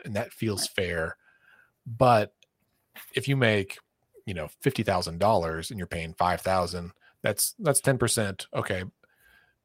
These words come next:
Speaker 1: But that leaves you with forty-five thousand to live on. That's very different than someone who makes five hundred thousand and maybe they're, you know, they're paying,
Speaker 2: Mm.
Speaker 1: um,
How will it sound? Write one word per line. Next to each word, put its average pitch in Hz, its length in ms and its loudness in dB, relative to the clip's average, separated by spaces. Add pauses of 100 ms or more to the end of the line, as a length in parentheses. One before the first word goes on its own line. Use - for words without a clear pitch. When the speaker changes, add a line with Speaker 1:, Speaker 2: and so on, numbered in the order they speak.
(140)
Speaker 1:
But 110 120 0
that 107 120 0
leaves 117 300 2
you 113 80 2
with 92 100 -2
forty-five 98 500 2
thousand 90 360 -2
to 85 60 -8
live 101 240 4
on. 82 320 -2 (360)
That's 123 140 -4
very 135 220 4
different 131 300 0
than 101 100 -6
someone 107 200 0
who 101 80 -2
makes 98 280 -4
five 98 320 -2
hundred 139 320 0
thousand 87 500 -6 (400)
and 104 100 -4
maybe 98 180 -2
they're, 98 220 -2 (160)
you 107 120 -6
know, 85 280 -6
they're 110 160 0
paying, 92 500 -4
Speaker 2:
Mm. - 160 -14 (720)
Speaker 1:
um, 90 300 -2